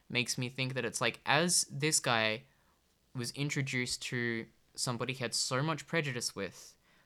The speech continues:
the more solidarity that he built and the more he had in common, you know, with each other, the more these things started to fall away.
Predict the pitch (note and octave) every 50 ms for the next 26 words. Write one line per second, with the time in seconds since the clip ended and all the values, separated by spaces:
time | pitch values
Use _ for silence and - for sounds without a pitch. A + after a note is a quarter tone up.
0 | _ _ A#2+ A2+ A2+ A2 A2+ A#2 C#3 C#3+ - - D3 B2+ B2 A#2+ A2+ - A#2+ A2
1 | A#2 B2 C#3 D3 D#3+ D#3 C#3+ - - - A#2+ B2 - B2 D3+ E3+ E3+ - - -
2 | _ A2+ A#2 A2+ A2 A2 G#2+ A2+ A2+ A2+ A2+ A2+ A2+ A2 G#2 - - - _ _
3 | _ - - - A#2 G#2+ A#2 A#2 A2 G#2+ - - - C3+ C#3 B2+ A2 G#2 G2 -
4 | - _ _ _ _ _ _ _ _ _ _ _ _ _ _ _ _ _ _ _
5 | _ _ C#3+ - - _ - B2+ A#2 A2 G#2+ A#2 - B2 A#2+ - C3+ C3+ C3 B2
6 | G2 F2+ - - - _ _ _ _ _ _ _ - A#2 A#2 B2 C3+ C#3+ C#3+ C#3
7 | C3+ - C#3+ C3 B2+ B2 - A#2 A#2 A#2 A2+ - B2+ - - B2+ A2+ A2+ A2+ G2+
8 | - A#2+ A#2 A2+ G2+ F#2+ F#2 C3